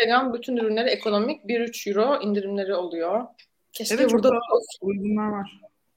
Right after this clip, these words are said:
Speaker 2: Satılan
Speaker 1: Türkiye'de
Speaker 2: çikolata
Speaker 1: vegan etiketiyle satılan çikolatası on T L ve başarılı. Evet, az önce ben de olan merak edip bakmıştım, on bir liraydı. Galiba bu giderek artıyor. Mesela dört lirayla başladı, dört buçuk, dört yetmiş beş, beş diye gidiyor.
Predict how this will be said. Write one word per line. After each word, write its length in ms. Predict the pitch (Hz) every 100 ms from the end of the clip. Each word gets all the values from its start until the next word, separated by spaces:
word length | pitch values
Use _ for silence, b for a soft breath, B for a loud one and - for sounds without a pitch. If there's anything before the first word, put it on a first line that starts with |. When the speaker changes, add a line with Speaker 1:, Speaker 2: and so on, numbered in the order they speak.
| _
Speaker 2:
Satılan 400 | - 190 214 226
Speaker 1:
Türkiye'de 220 | 294 226 294 202
Speaker 2:
çikolata 140 | 294
Speaker 1:
vegan 240 | 285 269
etiketiyle 520 | - - 254 254 247 240
satılan 360 | - - 240
çikolatası 420 | 240 220 233 -
on 180 | 247 254
T 140 | 240 208
L 0 |
ve 200 | 262 233
başarılı. 340 | 226 220 196
Evet, 120 | 247 240
az 120 | 240
önce 240 | 311 320 311
ben 180 | 302 285
de 40 |
olan 140 | 294
merak 260 | 302 294 311
edip 180 | 285 -
bakmıştım, 400 | 254 247 - 247
on 220 | 302 285
bir 140 | 220
liraydı. 400 | 202 196 202 359
Galiba 380 | 277 277 339 320
bu 80 | 285
giderek 360 | 277 330 359 233
artıyor. 360 | 269 277 320
Mesela 320 | 233 269 240
dört 220 | 269 285 285
lirayla 340 | 294 302 220
başladı, 440 | 202 202 196 269
dört 180 | 233 -
buçuk, 320 | - - -
dört 220 | 240 - 208
yetmiş 340 | 202 - -
beş, 240 | 175 -
beş 280 | 202 208 -
diye 120 | 185
gidiyor. 340 | 220 202 196